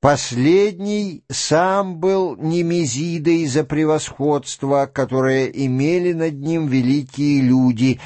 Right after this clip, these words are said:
восстанавливая таким образом равновесие между ним и ими, а эти великие люди со своей стороны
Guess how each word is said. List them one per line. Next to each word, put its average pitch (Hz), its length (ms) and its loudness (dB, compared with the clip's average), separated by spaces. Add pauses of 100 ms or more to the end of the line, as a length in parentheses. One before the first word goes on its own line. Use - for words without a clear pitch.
(140)
восстанавливая 160 1160 0
таким 175 340 -4
образом 170 480 0
равновесие 180 1120 0
между 127 460 0
ним 180 680 0 (100)
и 139 500 0
ими, 135 300 0 (280)
а 127 180 4
эти 127 280 0
великие 117 640 0
люди 175 400 2
со 180 180 -4
своей 180 340 0
стороны 160 640 -2